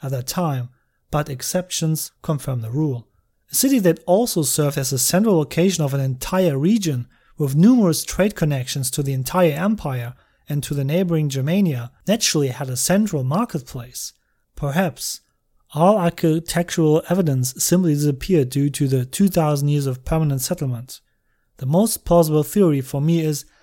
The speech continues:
that it was simply built over. So there was a Forum, and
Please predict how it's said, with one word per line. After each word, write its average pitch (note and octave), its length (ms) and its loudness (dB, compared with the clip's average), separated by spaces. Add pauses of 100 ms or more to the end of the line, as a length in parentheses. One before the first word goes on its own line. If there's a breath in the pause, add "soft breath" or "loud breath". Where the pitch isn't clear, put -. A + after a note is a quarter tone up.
(200 soft breath)
that G#3+ 120 0
it G#3+ 40 -2
was F#3 160 4
simply G3+ 300 2
built D3 320 0
over. D3 380 -2 (840)
So D3+ 340 2
there B2 120 -6
was D#3+ 220 4
a C#3 60 0
Forum, A#2 500 -6 (380)
and D3+ 240 0